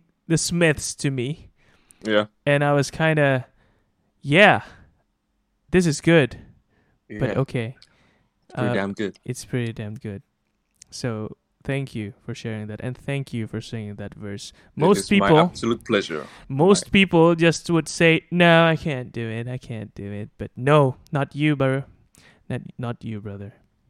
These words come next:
Speaker 2: Uh, to, to be honest, I never get nervous once in my life.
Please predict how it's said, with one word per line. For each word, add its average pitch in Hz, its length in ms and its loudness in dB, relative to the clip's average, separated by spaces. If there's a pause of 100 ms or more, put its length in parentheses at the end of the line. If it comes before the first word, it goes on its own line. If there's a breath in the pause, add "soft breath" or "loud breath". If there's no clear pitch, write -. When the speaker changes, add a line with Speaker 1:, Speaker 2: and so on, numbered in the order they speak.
(120)
Speaker 2:
Uh, 127 380 4 (360)
to, 147 160 -14
to - 160 -18
be 147 120 -4
honest, 185 260 -2
I 104 60 -4
never 156 200 -6
get 113 160 -6
nervous 98 520 -10
once 113 200 -12
in 110 60 -12
my 101 120 -8
life. 98 200 -10